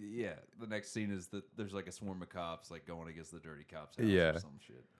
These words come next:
Speaker 2: One of the lines I had written down was from Sweet, and I think it was, uh, him getting in the car to go make that deal. And he goes, "We gotta hurry up. I got a candlelight date lined up with a hot piece of Puerto Rican pussy." <laughs> And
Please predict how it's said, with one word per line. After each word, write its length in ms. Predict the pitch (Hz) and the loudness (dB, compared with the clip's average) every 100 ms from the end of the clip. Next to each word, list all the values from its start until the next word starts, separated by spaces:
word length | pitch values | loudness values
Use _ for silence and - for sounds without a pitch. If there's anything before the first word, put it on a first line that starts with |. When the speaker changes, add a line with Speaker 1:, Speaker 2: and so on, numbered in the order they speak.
| _ | _
Speaker 2:
One 180 | 110 127 | 12 12
of 40 | |
the 80 | 135 | 12
lines 320 | 110 98 101 | 12 12 12
I 80 | 104 | 12
had 180 | 98 92 | 12 12
written 260 | 90 85 85 | 8 6 6
down 500 | 82 82 82 85 95 | 8 8 6 4 0
was 180 | - 87 | 4 4
from 180 | - 87 | 6 -2
Sweet, 440 | - - 82 80 - - - _ - | 0 4 4 4 0 -16 -20 _ -4
and 160 | 87 85 | 2 4
I 80 | 80 | 2
think 300 | - 92 92 | 4 2 4
it 120 | - | 4
was, 320 | 87 82 78 | 6 6 8
uh, 340 | 82 78 76 73 - _ _ _ - | 8 8 6 2 -6 _ _ _ -4
him 300 | 113 104 110 | 4 6 8
getting 340 | 101 98 95 87 | 10 10 8 4
in 260 | 90 90 87 | 2 4 4
the 80 | |
car 380 | 87 - 85 82 | 2 4 8 8
to 80 | 78 | 6
go 220 | 78 80 | 4 4
make 260 | 78 73 - | 4 2 0
that 240 | 80 71 | -2 -2
deal. 380 | 71 71 76 92 - _ _ _ _ _ _ _ _ | -2 0 0 -2 -8 _ _ _ _ _ _ _ _
And 80 | 92 | 4
he 40 | 87 | 8
goes, 600 | 90 85 82 80 - - _ _ - | 12 12 10 6 0 -8 _ _ -12
"We 140 | - 123 | 2 8
gotta 160 | 110 | 10
hurry 320 | 82 107 92 92 | 10 8 10 10
up. 180 | 85 | 8
I 120 | 87 95 | 6 6
got 140 | 90 | 4
a 40 | |
candlelight 800 | 85 - 101 95 92 87 76 - | 2 2 4 8 10 8 6 2
date 320 | - 92 85 - | 4 4 2 0
lined 320 | 92 87 85 | 4 6 8
up 160 | 85 78 | 6 4
with 100 | 78 | 0
a 20 | |
hot 320 | - 98 69 | 4 6 6
piece 220 | - 87 | 4 -2
of 100 | - | -2
Puerto 260 | - 98 87 | 2 6 8
Rican 300 | 82 82 - | 6 6 2
pussy." 460 | - 92 - - - _ | 2 2 2 -6 -12 _
<laughs> 720 | - - 208 262 - - - | -8 -4 -2 -2 2 4 10
And 340 | 139 87 123 | 10 10 8